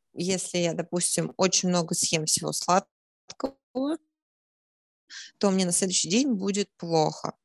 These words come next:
И я понимала, что как бы не вариант. Плюс, а, вывозить тренировочный объём, восстанавливаться надо с, в первую очередь с помощью питания и сна. И если я буду мало есть, я буду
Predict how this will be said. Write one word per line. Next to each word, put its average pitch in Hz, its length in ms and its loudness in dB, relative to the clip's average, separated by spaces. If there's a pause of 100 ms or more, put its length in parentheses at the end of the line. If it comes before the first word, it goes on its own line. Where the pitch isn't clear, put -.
(240)
И 185 540 4 (560)
я 196 180 2
понимала, 208 480 4
что - 200 0
как 190 140 -8
бы 196 100 0
не 190 160 2
вариант. 165 420 0 (240)
Плюс, 202 560 0 (500)
а, 190 180 2
вывозить 190 540 4
тренировочный 180 760 2
объём, 165 520 0 (140)
восстанавливаться 165 1200 0 (140)
надо 170 500 0 (160)
с, - 240 -6
в - 40 -20
первую 175 300 8
очередь 165 320 2
с - 80 0
помощью 175 380 2
питания 160 540 -2 (100)
и 160 380 2 (440)
сна. 165 540 6 (440)
И 208 100 6
если 196 500 6
я 180 120 2
буду 180 200 -2
мало 165 240 0
есть, 233 440 -4
я 220 120 2
буду 208 260 -4